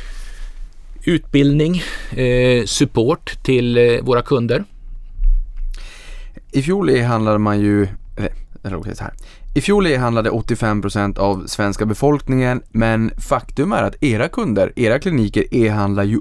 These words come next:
Speaker 2: också. Och det har ökat ganska hyggligt faktiskt. Närmare tjugo procent av totalt antal orders då görs via eran e-handelsplattform som ni har. Berätta mer.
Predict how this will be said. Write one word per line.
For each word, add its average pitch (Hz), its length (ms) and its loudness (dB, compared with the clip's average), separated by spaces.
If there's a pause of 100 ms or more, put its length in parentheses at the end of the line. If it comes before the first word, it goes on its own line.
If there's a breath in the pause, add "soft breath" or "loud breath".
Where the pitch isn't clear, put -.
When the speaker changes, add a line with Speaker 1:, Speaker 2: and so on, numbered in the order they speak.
Speaker 2:
också. - 580 -2 (280)
Och 110 140 -2
det 139 80 -2
har 110 140 -2
ökat - 320 -6
ganska - 320 -4
hyggligt 104 340 2
faktiskt. 76 440 -4 (280 loud breath)
Närmare 135 400 2
tjugo 135 320 2
procent 117 300 -2
av - 40 -6
totalt 110 400 0
antal 104 340 0
orders 120 400 2
då 101 180 2
görs 110 400 0
via 101 300 0
eran 95 360 0
e-handelsplattform 98 1700 -2
som 101 140 0
ni 98 80 0
har. 85 200 -2 (440 loud breath)
Berätta 143 500 -4
mer. 104 320 -6